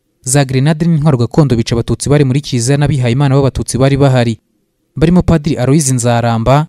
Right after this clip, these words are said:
Padiri Karekezi Ferdinand, Padiri Kalisa Calixte, Padiri Nzanana Adrien,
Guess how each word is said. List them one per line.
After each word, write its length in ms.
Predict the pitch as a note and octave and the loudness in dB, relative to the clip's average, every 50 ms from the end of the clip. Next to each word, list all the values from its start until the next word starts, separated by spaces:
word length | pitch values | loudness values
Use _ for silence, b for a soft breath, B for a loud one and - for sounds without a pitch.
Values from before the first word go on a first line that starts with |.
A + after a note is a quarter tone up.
| _ _ _ _ _ _ _ _ _ _ _ | _ _ _ _ _ _ _ _ _ _ _
Padiri 300 | - D3+ D3+ D#3+ - - | -2 -2 0 0 -2 -2
Karekezi 420 | - - B2 A#2 - B2+ A2+ A#2 A2+ | -2 -2 -4 -4 -4 -4 -4 -4 -4
Ferdinand, 540 | - C3+ A#2 A#2 A#2 A#2 A#2+ A#2 A#2 G#2 - _ _ _ _ _ _ _ _ _ _ - | -4 -4 -4 -4 -4 -2 -2 -2 -2 -4 -6 _ _ _ _ _ _ _ _ _ _ -2
Padiri 280 | - C#3+ C#3+ D#3+ D#3+ C3+ | -2 0 0 0 -4 -4
Kalisa 360 | - C3 B2+ D3+ - - B2+ - | -4 -4 -4 -2 -2 -2 -4 -2
Calixte, 600 | A#2 A#2 C3 D3 C#3 - - - E3 E3 E3 D#3 _ _ _ _ _ _ _ _ _ _ _ | -2 -2 -2 -2 -2 -2 -2 0 0 0 0 -2 _ _ _ _ _ _ _ _ _ _ _
Padiri 300 | - D#3 E3 D#3+ G3+ F3 | 0 0 0 2 2 2
Nzanana 440 | C#3+ A#2+ B2 A#2 A#2 A#2 A#2 A#2 A2 | 2 0 0 -2 -2 -2 -2 -4 -4
Adrien, 460 | A#2+ A#2 A2 A#2+ A2+ A#2+ A#2 A2+ G#2+ | -6 -6 -6 -4 -2 -2 -2 -2 -4